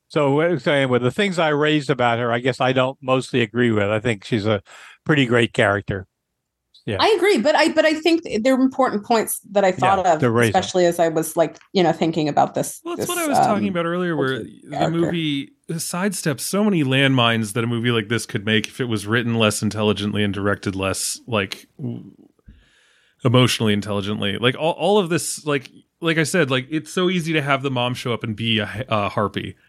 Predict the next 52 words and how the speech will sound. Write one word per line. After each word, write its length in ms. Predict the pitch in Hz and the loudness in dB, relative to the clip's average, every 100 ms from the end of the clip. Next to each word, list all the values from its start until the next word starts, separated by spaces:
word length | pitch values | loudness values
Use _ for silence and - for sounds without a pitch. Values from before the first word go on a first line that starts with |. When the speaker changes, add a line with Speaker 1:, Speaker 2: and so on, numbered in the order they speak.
| _ _ - | _ _ -4
Speaker 3:
And 140 | 123 | 0
instead, 580 | 135 - 180 131 123 117 | 0 2 4 6 4 2
Speaker 2:
Yeah. 60 | 110 - | -4 0
Speaker 3:
they 120 | 135 | 2
really 280 | 131 143 139 | 4 2 2
imbue 360 | 131 120 123 113 | 0 -2 -4 -2
her 200 | 120 110 | -2 -2
with, 180 | 107 - 123 113 | -2 -6 -14 -6
like, 240 | 107 - | -6 -4
the 100 | 107 | -6
sadness 600 | - 110 107 107 104 - | -4 -2 -2 0 -2 -2
and 260 | 104 104 - | -4 -4 -4
the 120 | 107 | -6
heartache 760 | - 107 104 107 110 104 98 - | -4 -2 -2 0 2 2 0 -4
of 120 | 107 | -2
a 60 | 104 | -2
woman 220 | 101 101 | 0 -2
who 80 | 98 | -2
had 160 | 95 | -4
to 60 | 95 | -4
go 180 | 101 90 | -4 -4
through 300 | - 107 95 | -4 -2 -2
this 400 | 101 - - - _ _ _ _ _ _ _ | -4 -6 -8 -10 _ _ _ _ _ _ _
situation. 640 | - 120 98 98 92 104 143 | 0 0 2 0 0 -4 -4
You 100 | 185 | -2
can 120 | 196 | -4
still 320 | - 320 320 | -4 -2 -2
say, 240 | - 170 | 0 0
like, 200 | 160 - | 2 2
that's 220 | 151 143 135 | 0 -2 0
not 220 | 135 139 | 2 2
an 100 | 127 | -2
excuse 600 | - - 175 165 127 - | -8 -6 2 2 2 -6
to, 180 | 117 120 | -8 -4
like, 240 | 110 - | -4 -4
abandon 480 | 123 - 139 139 135 | -8 2 2 4 0
your 100 | 131 | 0
<laughs> 420 | 123 - - - | 0 -4 -6 -2
child 420 | 196 226 180 180 127 | 2 2 2 -2 -2
in 100 | 160 | -2
a 60 | 123 | -2
boarding 400 | 104 156 147 123 | -2 0 0 -4
school. 500 | - 107 107 214 _ - - - - - | -10 -6 -4 -6 _ -20 -20 -20 -12 -2
But 160 | 185 | 4
there, 180 | 202 208 | 6 4
he, 240 | 147 214 214 | 4 2 2
even 340 | 208 233 220 | 2 2 2
he 220 | 170 214 | 2 4
is, 200 | 214 143 | 4 4
like, 260 | 139 135 131 | 2 0 0
you 40 | 131 | 0
know, 260 | 120 120 | 0 -2